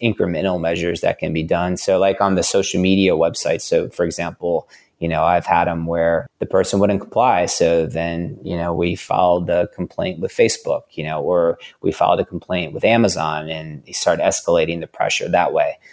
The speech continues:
when all of a sudden their product listing gets taken down. You know, that can usually, that usually will get their attention and they'll, they'll wanna work something out.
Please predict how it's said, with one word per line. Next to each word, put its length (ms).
when 300
all 140
of 60
a 20
sudden 340
their 200
product 380
listing 360
gets 140
taken 320
down. 380
You 80
know, 140
that 380
can 140
usually, 440
that 180
usually 400
will 120
get 220
their 140
attention 580
and 140
they'll, 140
they'll 200
wanna 240
work 200
something 340
out. 320